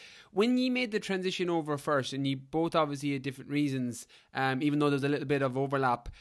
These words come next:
did your tran-, when you started training for calisthenics first,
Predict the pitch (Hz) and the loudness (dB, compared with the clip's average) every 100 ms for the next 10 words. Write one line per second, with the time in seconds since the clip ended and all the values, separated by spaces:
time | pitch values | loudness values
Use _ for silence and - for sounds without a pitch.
0 | - - - - 127 170 151 196 214 226 | -18 -20 -20 -20 -20 -18 -2 2 4 4
1 | 233 180 185 214 208 214 202 196 175 202 | 2 -2 -2 -2 0 0 0 0 0 0
2 | 208 214 - 202 190 - 185 180 175 - | 0 0 0 2 0 0 0 0 -2 -2
3 | 151 143 - 151 147 139 143 135 - - | -2 -2 -2 -2 0 -2 -4 -4 -6 -2
4 | 143 117 - | -2 -2 -8